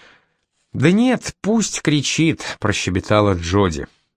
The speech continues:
"Эсми говорит, сдерживать эмоции вредно для здоровья. Куда лучше дать чувствам выход". "Есть на свете что-нибудь, чего Эсми Мерсер не знает?"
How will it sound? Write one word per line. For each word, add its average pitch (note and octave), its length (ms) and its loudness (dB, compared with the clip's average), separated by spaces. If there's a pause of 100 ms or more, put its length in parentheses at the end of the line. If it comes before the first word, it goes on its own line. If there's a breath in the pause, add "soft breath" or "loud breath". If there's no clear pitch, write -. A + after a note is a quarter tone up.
(200)
"Эсми C#3 460 2
говорит, C#3+ 500 2
сдерживать C3 760 0
эмоции D3+ 500 2
вредно C3 540 2
для B2 200 2
здоровья. G#2+ 580 2 (600)
Куда A2 240 2
лучше D#3 340 -2
дать A#2+ 380 0
чувствам G2+ 560 0
выход". F#2 400 -2 (1200)
"Есть E3 420 -2
на F#3 100 0
свете A2+ 340 0
что-нибудь, G2+ 420 2
чего G#2+ 360 2
Эсми A#2 400 2
Мерсер A2 400 2
не A2+ 120 2
знает?" F#2 320 0